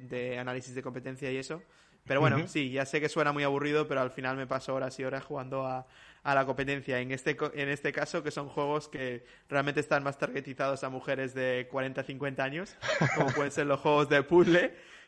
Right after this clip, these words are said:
Speaker 1: Eh, o sea, que no es como que estoy jugando aquí al Valor-, a, a, yo qué sé, al, al Overwatch o algo así más chulo.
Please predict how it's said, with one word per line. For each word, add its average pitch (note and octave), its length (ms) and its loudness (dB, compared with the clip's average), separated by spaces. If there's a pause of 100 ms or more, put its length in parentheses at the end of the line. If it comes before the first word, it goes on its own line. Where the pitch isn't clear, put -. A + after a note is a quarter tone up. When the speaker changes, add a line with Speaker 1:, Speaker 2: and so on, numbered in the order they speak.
Speaker 1:
Eh, D3 440 6
o C#3+ 40 2
sea, C#3 240 4
que C#3 120 2
no C#3 140 2
es C#3 40 -4
como D3+ 240 0
que C#3 80 0
estoy D3+ 240 2
jugando C#3+ 380 0
aquí C#3 240 0
al C3+ 120 2
Valor-, C#3+ 320 4
a, C3+ 420 0
a, C3 100 -8
yo C#3+ 120 -6
qué C#3 120 -4
sé, C3+ 180 -2
al, B2+ 280 0
al C3 280 -2
Overwatch C#3+ 480 0
o C#3+ 60 0
algo C3+ 120 -2
así C3+ 220 -4
más C3 160 -4
chulo. D3+ 420 -6